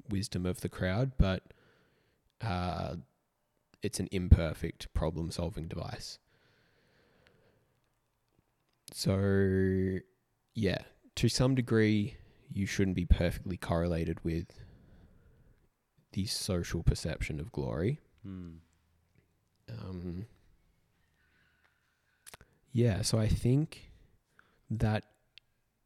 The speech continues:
Speaker 1: you said you're not sure how personal feelings play into it. I think that is the sort of the gap that personal feelings must somewhat address. Like, if I'm going to ig-,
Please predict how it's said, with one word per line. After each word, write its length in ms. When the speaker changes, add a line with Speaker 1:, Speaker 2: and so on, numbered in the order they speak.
Speaker 1:
you 120
said 200
you're 120
not 220
sure 280
how 180
personal 400
feelings 380
play 240
into 200
it. 60
I 100
think 400
that 200
is 180
the 100
sort 200
of 100
the 60
gap 460
that 180
personal 380
feelings 880
must 500
somewhat 440
address. 640
Like, 340
if 160
I'm 500
going 340
to 200
ig-, 180